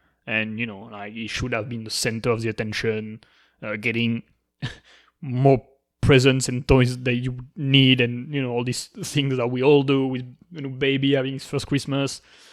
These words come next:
Um, and I really, really don't remember that being a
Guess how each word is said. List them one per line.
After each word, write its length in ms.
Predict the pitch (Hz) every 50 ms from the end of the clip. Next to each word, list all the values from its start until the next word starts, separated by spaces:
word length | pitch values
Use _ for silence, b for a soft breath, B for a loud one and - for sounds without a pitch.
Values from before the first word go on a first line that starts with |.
| B B B B
Um, 440 | - 139 131 127 127 131 135 135 139 - _ _ _ _ _ _ - -
and 320 | 135 131 135 135 135 135 b b b b b b b b b -
I 60 | 117
really, 380 | 120 135 160 190 196 214 233
really 160 | 233 208 214 180
don't 200 | 160 180 175 165
remember 320 | 156 156 156 156 151 147
that 240 | 143 151 147 139 139
being 160 | 139 139 135
a 60 | 117